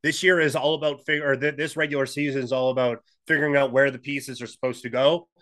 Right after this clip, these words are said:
So when you do have that, that last little sprint at the end of the marathon, um, that everything is, is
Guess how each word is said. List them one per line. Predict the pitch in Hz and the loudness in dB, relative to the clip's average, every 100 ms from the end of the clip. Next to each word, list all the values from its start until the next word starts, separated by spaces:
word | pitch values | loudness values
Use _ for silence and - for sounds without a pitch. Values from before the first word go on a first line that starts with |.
| _ | _
So | - 151 | -6 -2
when | 139 | 0
you | 143 | -2
do | 131 143 - | -2 -2 0
have | 143 135 120 113 120 | 2 4 2 0 -4
that, | 127 | -2
that | 127 120 | -2 -2
last | 127 131 - | -2 -4 -4
little | 131 117 | -6 -6
sprint | - 135 123 | -4 -4 -4
at | 110 | -6
the | 120 | -6
end | 120 | -4
of | |
the | 110 | -2
marathon, | 123 139 123 113 104 101 _ _ _ | 0 0 -2 -6 -6 -8 _ _ _
um, | 123 113 107 107 | 0 0 0 0
that | 123 | 2
everything | 123 123 127 120 | 2 0 -4 -4
is, | 117 110 - - | -4 -6 -10 -10
is | 127 107 - | -10 -10 -20